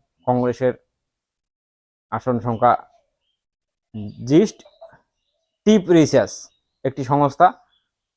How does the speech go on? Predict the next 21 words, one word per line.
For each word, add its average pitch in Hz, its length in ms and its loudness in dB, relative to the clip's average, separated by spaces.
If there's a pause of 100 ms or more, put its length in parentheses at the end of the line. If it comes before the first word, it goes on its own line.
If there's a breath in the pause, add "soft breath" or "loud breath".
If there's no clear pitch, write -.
(340)
ওনারা 180 260 4
দিয়েছে 196 340 4
চৌত্রিশটি 180 640 0
আসন 180 160 -2 (640)
বিজেপিকে 160 560 -2 (120)
এবং 139 140 -2 (100)
জাতীয় 139 260 -2
কংগ্রেসকে 143 400 -4
পঞ্চাশটি। 131 500 -6 (520)
Polls 185 280 4 (160)
of 160 80 -2 (180)
Polls 156 280 2 (800)
যে 113 280 -4
সমীক্ষক 139 380 -6
সংস্থা 139 300 -6
আছে 143 100 -6
তারা 135 180 0
সাতাশটি 127 420 -6
দিয়েছে 127 300 -4 (640)
বিজেপিকে 170 640 2
এবং 156 180 2